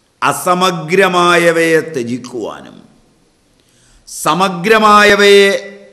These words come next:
പെരുമാറ്റങ്ങളെയും സ്വഭാവത്തെയും സ്വീകരിക്കുവാനും പഥ്യവും അപഥ്യവും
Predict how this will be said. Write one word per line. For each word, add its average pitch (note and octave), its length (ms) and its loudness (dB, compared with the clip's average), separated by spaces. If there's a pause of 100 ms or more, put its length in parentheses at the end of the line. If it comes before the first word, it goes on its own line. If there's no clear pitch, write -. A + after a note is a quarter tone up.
(1300)
പെരുമാറ്റങ്ങളെയും F#3 1000 -2 (160)
സ്വഭാവത്തെയും F3 920 -2 (120)
സ്വീകരിക്കുവാനും D#3+ 1080 -8 (1700)
പഥ്യവും B2 640 -10 (400)
അപഥ്യവും C#3 800 -8